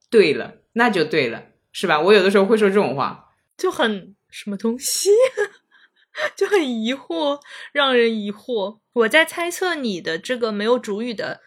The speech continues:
Speaker 2: 内容，就是我在填空的时候，我填对了，我会觉得 OK。所以很多时候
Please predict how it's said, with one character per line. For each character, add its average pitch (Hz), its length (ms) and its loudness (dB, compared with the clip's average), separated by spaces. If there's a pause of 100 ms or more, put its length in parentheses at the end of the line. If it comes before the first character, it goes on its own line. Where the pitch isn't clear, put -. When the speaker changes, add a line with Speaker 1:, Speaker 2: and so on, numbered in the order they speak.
Speaker 2:
内 247 180 2
容， 196 200 -2
就 220 100 -12
是 214 260 -6
我 190 160 -4
在 240 140 2
填 165 300 -6
空 330 200 -10
的 196 100 -4
时 - 120 -12
候， - 200 -16 (340)
我 175 300 -6 (160)
填 185 360 -4
对 359 260 2
了， 185 120 -2
我 185 60 -2
会 226 160 0
觉 180 200 -4
得 175 220 -8 (160)
OK。 349 440 -2 (260)
所 247 220 4
以 302 220 -2
很 190 200 -6
多 220 180 0
时 - 200 -8
候 196 460 -4